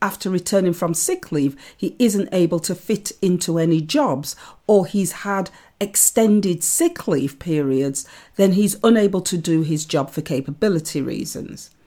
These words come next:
So the employee is dismissed, and then he appeals against the dismissal. And he does this not once, but twice,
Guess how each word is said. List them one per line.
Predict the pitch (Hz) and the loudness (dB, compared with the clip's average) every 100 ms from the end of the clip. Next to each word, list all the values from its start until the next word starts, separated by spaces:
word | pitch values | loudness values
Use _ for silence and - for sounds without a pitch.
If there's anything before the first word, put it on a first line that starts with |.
| _ _ _ - _ _ _ | _ _ _ -20 _ _ _
So | - 269 247 - - | 2 4 4 0 -4
the | 180 220 | 4 4
employee | 214 320 339 214 | 4 4 4 4
is | 175 | 2
dismissed, | - 147 - 254 285 277 - - _ - | -2 -2 2 4 4 2 -4 -12 _ 2
and | 254 247 | 6 6
then | 294 311 302 | 6 8 6
he | 277 269 277 - | 8 8 6 4
appeals | 233 - - 370 330 233 | -8 -6 2 4 4 2
against | 202 202 196 - | 0 0 0 -2
the | 196 | -4
dismissal. | 185 202 - 208 202 - - - - _ - - | 0 0 0 0 0 -2 -4 -8 -16 _ -20 -6
And | - 262 | 4 6
he | 262 | 6
does | 320 330 - | 4 2 2
this | 175 175 208 | 0 0 2
not | 262 349 | 4 2
once, | 294 349 302 156 151 - | 0 0 2 2 0 -4
but | - 208 - | -8 -12 -10
twice, | - 247 254 233 208 - - | -12 -8 -6 -6 -8 -8 -8